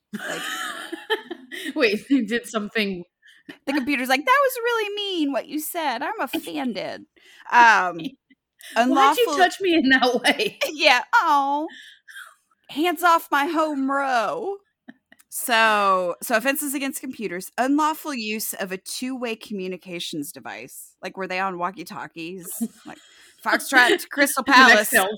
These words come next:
Speaker 1: two more votes for homecoming queen. Over." Um, so I don't know what the fuck that is. So, and then criminal use of a personally identifal-, identifiable information,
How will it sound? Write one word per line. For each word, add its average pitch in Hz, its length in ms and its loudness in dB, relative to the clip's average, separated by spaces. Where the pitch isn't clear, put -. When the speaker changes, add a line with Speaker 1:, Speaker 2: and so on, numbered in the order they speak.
Speaker 1:
two 277 120 4
more 254 220 6
votes 262 440 0
for 240 320 -2
homecoming 240 500 -2
queen. 185 380 -8
Over." 175 360 -4
Um, 208 640 6
so - 160 -4
I 220 140 6
don't 240 100 0
know 214 100 0
what 202 120 -4
the 202 40 -16
fuck 190 200 -8
that 180 220 -2
is. 156 280 -10
So, 254 280 2
and 247 180 0
then 240 160 2
criminal 277 440 0
use 233 340 -6
of 190 120 -8
a 190 80 -4
personally 220 480 -10
identifal-, 180 760 -6
identifiable 190 880 -6
information, 175 960 -10